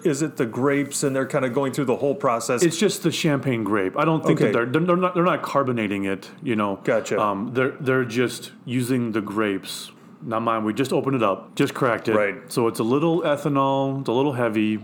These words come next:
Speaker 2: but raisins, maybe some plums.
Speaker 1: Yeah, definitely the dark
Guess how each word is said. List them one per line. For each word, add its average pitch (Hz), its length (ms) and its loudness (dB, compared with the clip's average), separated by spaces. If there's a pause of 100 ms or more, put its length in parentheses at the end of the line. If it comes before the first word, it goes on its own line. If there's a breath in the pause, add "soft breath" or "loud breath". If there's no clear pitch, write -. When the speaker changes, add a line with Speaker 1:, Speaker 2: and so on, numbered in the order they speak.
(140)
Speaker 2:
but 107 260 0 (1400)
raisins, 107 600 -2 (720)
maybe 101 160 0
some 95 180 -6
plums. 104 540 -4 (1400 loud breath)
Speaker 1:
Yeah, 110 240 -2 (160)
definitely 165 520 0
the 139 140 0
dark 131 600 0